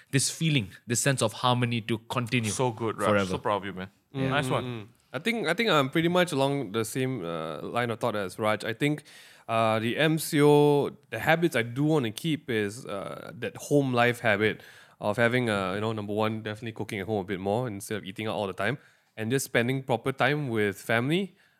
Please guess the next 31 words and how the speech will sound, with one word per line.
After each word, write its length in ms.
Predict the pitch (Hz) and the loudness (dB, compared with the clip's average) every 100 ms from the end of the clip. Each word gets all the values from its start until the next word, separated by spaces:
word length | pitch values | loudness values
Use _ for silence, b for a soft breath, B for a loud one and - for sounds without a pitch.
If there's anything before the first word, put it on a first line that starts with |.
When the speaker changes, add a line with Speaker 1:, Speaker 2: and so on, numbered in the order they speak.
| - | -6
Speaker 3:
I 80 | 107 | -4
think 180 | 208 196 | 0 2
that's 160 | 220 | 2
something 340 | 175 165 180 180 | 2 0 0 2
that 140 | 139 | 4
a 40 | 123 | 4
lot 180 | 131 135 | 4 4
of 80 | |
us 120 | 131 117 | 2 0
don't 180 | 120 | 0
get 120 | 123 98 | 0 -2
a 60 | |
chance 280 | - 117 110 | -2 -4 -4
to 40 | 113 | -4
do 160 | 117 | -2
because 240 | 117 120 117 | -2 -2 -2
we're 80 | 101 | 0
always 320 | 107 117 117 | 2 0 -2
chasing 340 | - 107 120 | -4 -4 -4
the 60 | 98 | -4
next 280 | 107 101 98 | -4 -4 2
job, 240 | 113 104 | 2 2
the 60 | 95 | 0
next 240 | 104 101 | -2 -2
job, 180 | - 104 | 0 0
the 80 | 95 | 0
next 220 | 107 104 | -4 -4
project, 300 | 101 98 101 | -6 -2 -2
the 40 | 98 | -2
next 180 | 104 | -6
project. 400 | - 92 104 107 | -6 -4 -2 -2